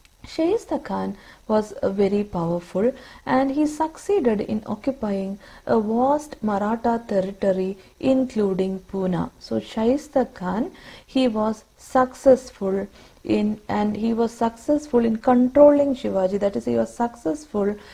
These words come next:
in occupying, uh, occupying a vast Maratha territory.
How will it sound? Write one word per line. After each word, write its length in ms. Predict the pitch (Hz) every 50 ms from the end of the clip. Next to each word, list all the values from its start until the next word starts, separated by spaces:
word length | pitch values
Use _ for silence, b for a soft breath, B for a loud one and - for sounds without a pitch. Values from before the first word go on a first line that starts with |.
| B B B
in 280 | B 240 240 233 226 - - -
occupying, 1000 | 240 247 247 - - 349 339 339 - 233 208 196 190 190 190 196 220 254 262 B B B B B B B B _ _ _ _ _ _ _ _ - _ _ _ _ _ - -
uh, 60 | - - - _ _ _ _ _ _ _ -
occupying 880 | - - - - 285 285 277 - 226 202 185 185 185 190 196 208 208 B B B B B _ -
a 120 | - 220
vast 720 | 214 214 220 226 226 233 240 247 254 254 254 - - - - _ _ _ _ _ _ _ _ _ _ - -
Maratha 800 | 208 214 208 196 202 208 214 226 226 - - 214 208 214 220 220 - _ _ _ _ -
territory. 640 | - 202 190 185 180 180 180 175 170 165 175 170